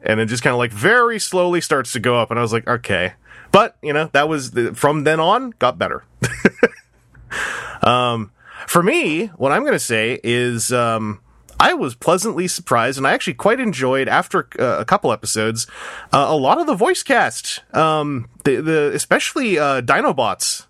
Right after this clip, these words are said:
um, actor, uh, who is, uh, I believe, a hip hop artist. Um, I gotta look up his name 'cause I,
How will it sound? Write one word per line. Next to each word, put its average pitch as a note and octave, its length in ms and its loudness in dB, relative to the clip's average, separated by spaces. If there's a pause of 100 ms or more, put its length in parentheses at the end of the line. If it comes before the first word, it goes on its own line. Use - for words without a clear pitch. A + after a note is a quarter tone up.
um, G2+ 360 0
actor, F2 480 -2 (140)
uh, G2 480 0
who B2 180 -2
is, A2+ 340 -2
uh, G#2+ 180 0
I F#2 60 -2
believe, F#3+ 240 -4
a G2+ 80 0
hip - 160 -2
hop A2+ 200 0
artist. F2 500 -6 (180)
Um, F#2 360 -2
I G2+ 60 0
gotta G#2 280 -2 (580)
look G#2+ 180 2
up A#2 120 2
his F#2+ 100 -6
name G2+ 360 0
'cause F#2+ 80 -8
I, F#2 100 -2